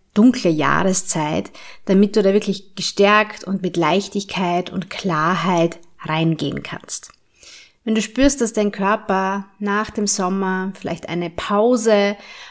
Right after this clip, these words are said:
braucht und einfach ein bisschen die Balance verloren hat, dann ist das deine Einladung,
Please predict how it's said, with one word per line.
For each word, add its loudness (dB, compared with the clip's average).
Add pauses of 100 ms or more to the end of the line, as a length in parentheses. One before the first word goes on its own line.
(140)
braucht 4
und -2
einfach -2
ein -2
bisschen 2
die 6
Balance 4
verloren 4
hat, -6
dann 0
ist -4
das 0
deine -2
Einladung, -2